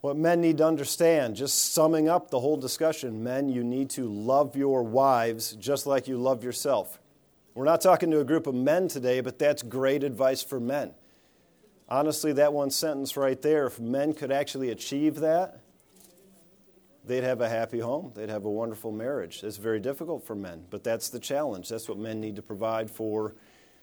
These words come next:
their wives. Love your wife just like you love yourself. And there's, there's more discussion in the chapter there. Uh, Paul, the author of Ephesians, he points out, well,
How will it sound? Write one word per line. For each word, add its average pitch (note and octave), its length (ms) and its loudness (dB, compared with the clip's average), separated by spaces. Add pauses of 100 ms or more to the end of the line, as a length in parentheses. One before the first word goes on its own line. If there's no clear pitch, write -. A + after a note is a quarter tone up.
(460)
their G#2+ 160 -2
wives. G#2+ 520 0
Love A#2+ 340 2
your C3 120 0
wife C3+ 300 2
just G2 220 -10
like G#2 160 -6
you G#2 80 -8
love G#2+ 220 -6
yourself. A2+ 540 -8
And G2+ 140 -8
there's, G#2+ 220 -6
there's C3+ 240 -2
more D#3+ 180 4
discussion C3 520 -2
in A2 80 -4
the G2 60 -6
chapter C#3+ 460 0
there. A2+ 460 -2
Uh, G#2+ 200 -4
Paul, C#3+ 600 6
the A#2+ 180 -2
author C#3 480 4
of A2+ 140 -2
Ephesians, A#2 800 -6
he A#2+ 100 -6
points A#2 440 -6
out, A2 320 -4 (680)
well, C#3+ 360 4